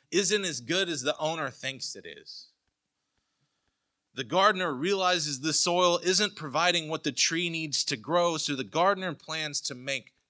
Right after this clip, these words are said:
changes. The gardener plans to completely flip the script. The gardener is going to remove that soil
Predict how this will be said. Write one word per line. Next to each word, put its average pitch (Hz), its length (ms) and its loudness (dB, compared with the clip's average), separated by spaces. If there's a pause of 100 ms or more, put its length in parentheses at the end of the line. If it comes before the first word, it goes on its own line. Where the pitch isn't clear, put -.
changes. - 960 -8 (800)
The 123 80 -10
gardener 151 480 0
plans 135 460 -2
to 135 120 -6
completely 151 640 -8
flip 151 400 -2
the 127 80 -4
script. - 640 -2 (840)
The 139 80 -10
gardener 185 320 8
is 143 120 0
going 160 200 0
to 156 80 0
remove 156 540 0
that 127 240 0
soil 107 520 -4